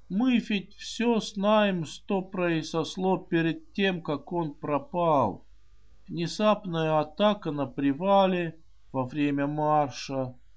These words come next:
Может быть, грохот сражения разбудил его, когда он спал,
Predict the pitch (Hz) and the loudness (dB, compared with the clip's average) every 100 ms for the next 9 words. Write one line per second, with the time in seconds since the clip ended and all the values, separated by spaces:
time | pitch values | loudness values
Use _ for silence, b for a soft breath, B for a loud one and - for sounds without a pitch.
0 | - - - - - - - 180 202 190 | -20 -20 -20 -20 -20 -18 -6 0 0 0
1 | 165 - - 180 175 - 170 196 196 170 | -4 -4 0 0 -2 -8 -2 0 0 -4
2 | - - 147 147 131 196 185 170 160 160 | -6 -6 -2 -2 0 0 2 2 2 2
3 | 143 - 175 170 220 214 190 170 165 165 | -2 -4 -4 0 2 2 2 2 0 0
4 | 160 - 190 190 175 170 - 208 196 180 | -4 0 2 2 0 -6 -4 6 8 8
5 | 123 - | 6 -2